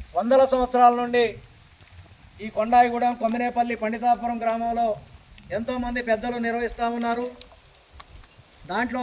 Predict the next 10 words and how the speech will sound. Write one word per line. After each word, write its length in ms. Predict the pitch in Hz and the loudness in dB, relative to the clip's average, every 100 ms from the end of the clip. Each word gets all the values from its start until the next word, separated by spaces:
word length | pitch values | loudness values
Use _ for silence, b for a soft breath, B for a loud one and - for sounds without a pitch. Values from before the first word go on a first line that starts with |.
| 233 | -2
భాగంగానే 580 | 220 240 240 233 240 247 233 - - - - - - - - - - - | 0 0 0 0 0 0 -2 -8 -20 -20 -20 -20 -20 -20 -20 -20 -20 -6
మరి 180 | 208 233 214 - - - | 2 4 4 0 -20 -8
ప్రతి 220 | 202 220 214 | -4 -2 -2
సంవత్సరం 380 | 220 240 254 247 240 | -2 -2 -4 -2 0
కూడా 180 | 247 254 240 - - - - - - - - - - - | 0 0 -2 -10 -20 -20 -20 -20 -20 -20 -20 -20 -20 -12
శివరాత్రి 500 | - 220 262 262 262 247 | -4 0 2 2 2 2
వెళ్ళినటువంటి 600 | 233 247 254 247 240 247 190 - - - - - - - - - - | 2 2 0 0 2 2 0 -4 -20 -20 -20 -20 -20 -20 -20 -20 -6
తొమ్మిదవ 360 | 214 240 269 269 254 | -4 4 4 4 2
రోజున 240 | 240 254 240 - - - - - - - - - - - - | -2 -2 -4 -6 -14 -20 -20 -20 -20 -20 -20 -20 -20 -14 -4
మరి 180 | 233 | 0